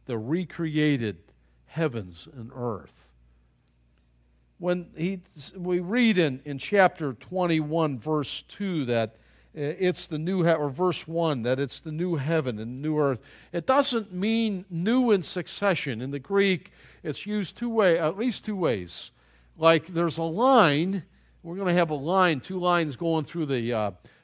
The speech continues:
for dinner here this afternoon for our luncheon. And one of you be, will be behind the next and the next and the next and the next in the line. That's the word neos. That's not the word used here. It's not like the next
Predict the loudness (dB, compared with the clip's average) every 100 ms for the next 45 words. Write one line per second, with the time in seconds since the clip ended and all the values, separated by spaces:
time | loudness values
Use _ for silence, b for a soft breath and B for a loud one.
0 | b _ _ -8 -6 0 2 4 0 -2
1 | -4 -4 -4 -2 -2 -4 -6 -6 -6 -8
2 | -6 -6 -6 -6 -10 -12 _ _ _ _
3 | _ -10 -6 -4 -4 -4 2 2 4 2
4 | 0 0 -2 -2 -4 -2 0 2 0 0
5 | -2 4 4 4 -2 -14 -8 -6 0 2
6 | 2 -2 -10 -8 -6 -4 -4 -6 -10 -8
7 | -4 -4 -4 -6 -10 -10 -6 -2 0 0
8 | -2 b b b -8 -6 -6 -6 -4 0
9 | 0 0 -2 4 6 6 2 -8 -10 b
10 | b _ -2 -2 0 2 2 2 0 0
11 | 0 -2 -2 -4 -4 -4 -4 -8 -4 4
12 | 4 4 0 4 8 8 6 -4